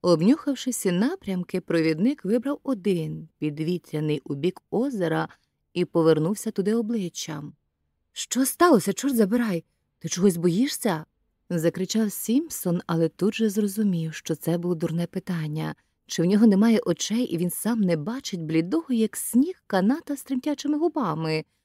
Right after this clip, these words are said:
Збавивши тон, юнак, проте, не зміг стриматися від розпитувань.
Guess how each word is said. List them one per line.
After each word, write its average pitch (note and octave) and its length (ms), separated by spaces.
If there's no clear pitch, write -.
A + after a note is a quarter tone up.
Збавивши D#3+ 720
тон, A3 480
юнак, D3 580
проте, A3+ 280
не D4 120
зміг A3+ 340
стриматися C4 760
від C4 160
розпитувань. D3 880